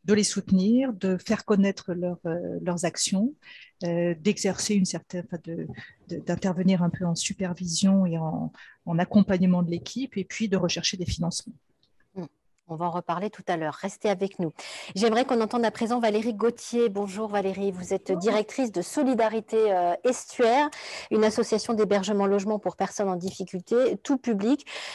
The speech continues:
Speaker 2: euh, qui porte le dispositif SILAPSI. Euh, disposer, on l'a dit, hein, d'un dispositif est une condition, hein, clé, euh, du rétablissement et de l'insertion sociale des personnes concernées.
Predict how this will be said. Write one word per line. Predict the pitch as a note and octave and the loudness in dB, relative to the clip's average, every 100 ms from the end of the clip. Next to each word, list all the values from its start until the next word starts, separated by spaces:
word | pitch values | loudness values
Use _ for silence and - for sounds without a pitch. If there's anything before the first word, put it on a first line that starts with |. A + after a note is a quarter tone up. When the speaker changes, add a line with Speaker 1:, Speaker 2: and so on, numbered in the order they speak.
| - | -2
Speaker 2:
euh, | G#3 G3+ E3+ | 2 6 4
qui | F#3 G#3 | 2 -2
porte | - C4+ - - | 2 0 0 -4
le | G3 | 0
dispositif | G3 G3+ - F#3+ G3+ B3+ A#3+ | 0 -2 -4 -4 -2 -4 -4
SILAPSI. | - B3 G#3 G3+ - A#3+ C4+ - - - - | -4 2 2 0 -8 0 0 -2 -12 -14 -2
Euh, | G3 G3 F#3+ F3 F3 | 2 6 6 6 4
disposer, | F#3 B3 - D4 B3+ C#4 | 2 0 2 0 4 4
on | A3+ | 4
l'a | G#3 | 2
dit, | G#3 A#3+ B3 | 2 2 2
hein, | G#3 G#3 | 2 2
d'un | F#3+ | 0
dispositif | F3+ G#3 - A3+ A3 - A#3+ A#3 | -2 -6 -2 -2 -2 -4 -4 -4
est | G#3 | -4
une | G3 | -4
condition, | G3 F#3+ G3+ - D#4+ A3+ | -4 -4 -6 -2 0 2
hein, | F#3 G3 - _ | 0 -4 -12 _
clé, | B3+ D4 C4+ G3+ | 0 2 2 0
euh, | F3 | -6
du | F3+ | -4
rétablissement | F#3 G3 G3 F3 F#3+ - G#3+ C4 | -2 0 -2 -2 -4 -2 0 2
et | G#3+ | 0
de | F#3 | -2
l'insertion | F#3 F#3+ - F#3 | -4 -6 -6 -6
sociale | G3+ F#3+ G#3+ G3+ | -4 -2 -2 -2
des | D#3+ | -2
personnes | F3 - F#3 | -2 -2 -4
concernées. | F3+ F3 F#3+ A3+ | -6 -4 -2 -2